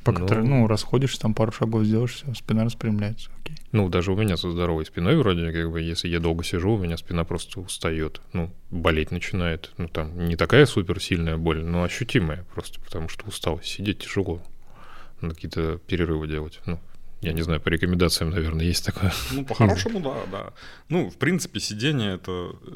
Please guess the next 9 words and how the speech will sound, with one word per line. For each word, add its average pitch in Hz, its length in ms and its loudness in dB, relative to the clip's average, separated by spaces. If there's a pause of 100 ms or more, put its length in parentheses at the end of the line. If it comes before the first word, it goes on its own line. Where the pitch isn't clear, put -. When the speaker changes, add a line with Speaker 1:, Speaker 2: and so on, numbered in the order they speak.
(200)
Speaker 3:
это 98 160 -2
самое 107 420 4
нефизиологичное 98 1120 2
положение 85 600 6
Speaker 2:
Мгм. 92 120 2
Speaker 3:
для, 80 140 2 (380)
для 82 60 -4
тела 82 240 0
человека. 82 440 -2